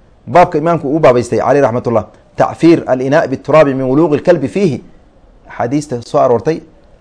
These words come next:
tan sideedaad ayaa soo aroortay, "uulaahunna" ayaa soo aroortay, riwaayad kaloo soo aroortay, "ukhraahunna"na way jirtaa, mid kalena, "ixdaahunna," intaba way jiraan weeyaan.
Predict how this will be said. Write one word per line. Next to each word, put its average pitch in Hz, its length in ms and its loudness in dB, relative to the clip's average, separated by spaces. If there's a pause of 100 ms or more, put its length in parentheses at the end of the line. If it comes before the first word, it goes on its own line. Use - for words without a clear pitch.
(280)
tan 127 140 -4
sideedaad 117 500 0 (640)
ayaa 110 180 -4
soo 143 140 -2
aroortay, 131 440 0 (680)
"uulaahunna" 139 580 2 (340)
ayaa 127 180 4
soo 156 160 2
aroortay, 143 400 2 (480)
riwaayad 156 380 4
kaloo 147 140 4
soo 160 120 0
aroortay, 143 240 -2
"ukhraahunna"na 156 600 2
way 131 140 -2
jirtaa, 113 320 -6 (400)
mid - 180 -2
kalena, 170 220 2
"ixdaahunna," 147 600 0
intaba 214 280 0
way 120 80 0
jiraan 104 220 -4
weeyaan. 95 180 -6